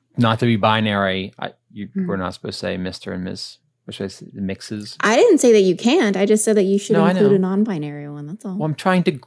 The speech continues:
Speaker 1: I'm trying to grow.
Speaker 3: Yes, and I'm
Speaker 1: I'm trying
Speaker 3: supporting
Speaker 1: to
Speaker 3: your
Speaker 1: learn.
Speaker 3: growth.
Speaker 1: I d-, thank you. I did not know this, <laughs> but I do,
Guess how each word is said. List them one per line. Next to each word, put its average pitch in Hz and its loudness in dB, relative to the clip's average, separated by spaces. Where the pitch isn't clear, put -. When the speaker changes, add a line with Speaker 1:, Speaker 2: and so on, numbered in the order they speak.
Speaker 1:
I'm 143 0
trying 147 -2
to 160 -6
grow. 185 4
Speaker 3:
Yes, - 4
and 202 4
I'm 208 4
Speaker 1:
I'm - 4
trying 226 4
Speaker 3:
supporting 151 6
Speaker 1:
to 170 6
Speaker 3:
your 156 4
Speaker 1:
learn. 170 6
Speaker 3:
growth. 123 4
Speaker 1:
I 139 4
d-, - -12
thank 139 -4
you. 101 -4
I 104 -2
did 120 -4
not 120 -2
know 120 0
this, 110 -8
<laughs> - -12
but 175 4
I 143 8
do, 208 8